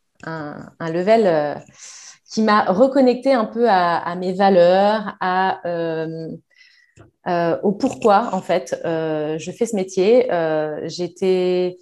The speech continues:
j'étais à me dire, « Je veux plus faire ça. » J'étais en rejet, hein. J'étais en rejet de me dire, « Ça y est, moi, je veux plus travailler, euh,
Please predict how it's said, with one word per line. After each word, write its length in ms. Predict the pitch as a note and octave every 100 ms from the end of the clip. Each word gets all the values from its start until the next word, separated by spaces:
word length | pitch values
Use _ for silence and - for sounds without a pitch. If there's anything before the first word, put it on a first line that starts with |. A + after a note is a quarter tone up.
| _ _ _ _
j'étais 240 | F#3+ F#3
à 80 | G#3
me 60 | G#3
dire, « 220 | G3+ A3
Je 100 | D#3+
veux 100 | E3
plus 160 | - C4
faire 200 | A3 -
ça. » 200 | F3+ G#3
J'étais 300 | F3 E3+ A3
en 240 | F3+ F3
rejet, 300 | F#3 G#3 F#3+
hein. 140 | D#3 F3
J'étais 240 | F#3 F#3
en 100 | E3+
rejet 280 | F3 F3+ G#3+
de 60 | G3+
me 100 | E3+
dire, « 300 | G3+ G3 E3+
Ça 140 | F#3+
y 60 | G#3
est, 60 |
moi, 120 | F3
je 100 | E3+
veux 80 | E3
plus 120 | -
travailler, 580 | - G3+ F#3 F#3 G3 G3
euh, 180 | D#3+